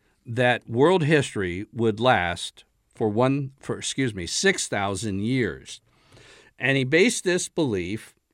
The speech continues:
on the scripture, Psalm ninety, uh,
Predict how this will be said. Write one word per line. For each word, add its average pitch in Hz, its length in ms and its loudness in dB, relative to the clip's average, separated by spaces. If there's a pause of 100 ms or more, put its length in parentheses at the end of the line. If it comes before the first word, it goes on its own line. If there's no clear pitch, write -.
(640)
on 120 300 0 (180)
the 143 100 -2
scripture, 131 480 -2
Psalm 117 720 0
ninety, 98 540 -4 (520)
uh, 87 340 -10